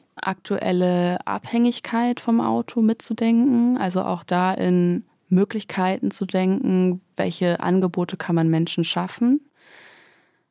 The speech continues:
Ich nehme auch mit, das habe ich jetzt aber eher so aus den Vorgesprächen, die geführt wurden, dass wir beide, glaube ich, sehr stark geprägt wurden von dem, was unsere Eltern machen.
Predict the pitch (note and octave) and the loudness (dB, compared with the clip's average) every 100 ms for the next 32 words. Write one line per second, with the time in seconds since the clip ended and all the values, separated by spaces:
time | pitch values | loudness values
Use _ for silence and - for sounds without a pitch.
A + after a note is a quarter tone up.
0 | _ - F#3 E3+ - - F3+ F3+ F#3+ F#3 | _ -4 -2 -2 -4 -2 2 4 4 2
1 | F#3 G#3 G#3+ G3 - - G3 F#3+ F#3 F#3 | -2 -2 -4 -6 -10 -4 -2 0 -2 -2
2 | F3+ F3+ F#3 F3+ F3+ F3 F3+ F3 - E3+ | -2 0 0 0 0 0 -2 -2 0 -2
3 | - G3+ G3+ - F3 F3 E3+ - F3 F3+ | 0 -2 -2 -4 -2 -2 -2 -6 -6 -2
4 | F3+ E3+ - E3+ - D#3+ G3 G#3+ G#3+ G#3 | 0 -2 -2 -4 -2 -2 0 0 2 2
5 | G3+ G3+ G3+ _ _ _ - F3+ F3 - | 2 2 -2 _ _ _ -2 0 0 0
6 | F#3 G3 - F3+ F#3 F#3+ - G3 F#3+ - | 0 0 -2 -2 -2 -2 -4 -4 -2 -2
7 | F3+ F3+ - F3 F3 E3+ F3 E3 - F3 | -2 -2 0 0 0 0 -2 -2 -2 -4
8 | - E3 D#3+ - F#3+ B3 | -2 0 0 -2 -2 -2